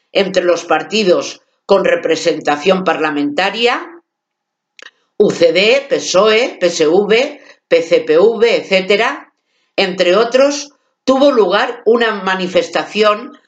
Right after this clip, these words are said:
bajo la reivindicación "Ahora queremos el estatuto", "Ara volem l'estatut", y al que asistieron alrededor de seiscientas mil personas. Tras la aprobación del Estatuto de Autonomía, en mil novecientos ochenta y dos,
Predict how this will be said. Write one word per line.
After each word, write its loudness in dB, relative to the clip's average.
bajo -2
la 2
reivindicación -2
"Ahora 2
queremos 0
el 0
estatuto", -4
"Ara 0
volem 0
l'estatut", -2
y 0
al 0
que 0
asistieron 0
alrededor 0
de 0
seiscientas -2
mil -2
personas. -6
Tras 0
la 0
aprobación 0
del 0
Estatuto 0
de 2
Autonomía, 0
en -2
mil 0
novecientos 2
ochenta 0
y 0
dos, 0